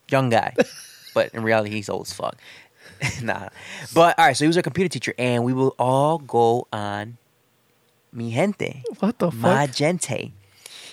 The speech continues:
Speaker 1: And we would go to the chat rooms. And there was,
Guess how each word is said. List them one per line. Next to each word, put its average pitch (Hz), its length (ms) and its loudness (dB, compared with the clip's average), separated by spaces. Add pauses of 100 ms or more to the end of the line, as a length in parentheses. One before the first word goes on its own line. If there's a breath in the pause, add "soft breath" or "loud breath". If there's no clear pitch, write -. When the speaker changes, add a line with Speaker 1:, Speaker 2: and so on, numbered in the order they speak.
Speaker 1:
And 120 80 -8
we 120 100 -2
would 127 80 -2
go 139 80 0
to 135 120 -8
the 113 60 -12
chat - 420 -6
rooms. - 580 -12 (680)
And 110 100 -6
there 120 100 0
was, 127 220 -4